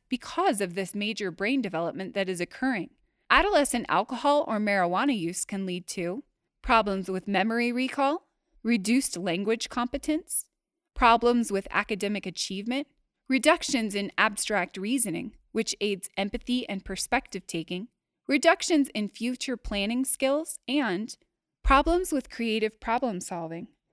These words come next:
Less than half a glass of alcohol in one hour is enough to change your personality and your judgment. That small amount will suppress the functions of the frontal lobe of the brain, controlling inhibitions,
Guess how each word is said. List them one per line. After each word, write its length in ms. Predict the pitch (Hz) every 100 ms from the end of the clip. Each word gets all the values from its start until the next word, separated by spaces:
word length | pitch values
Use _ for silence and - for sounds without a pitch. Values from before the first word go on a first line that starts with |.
| _ -
Less 240 | 247 359 -
than 180 | 494
half 320 | 381 - 254 302
a 80 |
glass 380 | 254 220 208 -
of 80 | 208
alcohol 540 | 175 214 240 196 170 165
in 220 | 220 208
one 240 | 214 247
hour 460 | - 226 185 160 - _ -
is 120 | 226
enough 420 | 247 240 254 -
to 100 | 381
change 340 | - 240 208 208
your 120 | 196
personality 840 | - 208 - 190 185 247 190 180 -
and 240 | 262 254
your 120 | 196
judgment. 520 | 175 208 208 - - - _ _ _ -
That 200 | 247 -
small 400 | - 254 294 320
amount 440 | 359 254 185 -
will 100 | 214
suppress 560 | - 220 - 254 294 -
the 140 | 277
functions 640 | - 285 349 - 175 165
of 160 | - 208
the 80 | 214
frontal 440 | - 262 285 247 190
lobe 320 | 233 247 190
of 140 | 180
the 100 | 190
brain, 460 | 208 226 240 156 208
controlling 520 | - 220 - 220 202 -
inhibitions, 760 | 190 185 196 - 277 359 -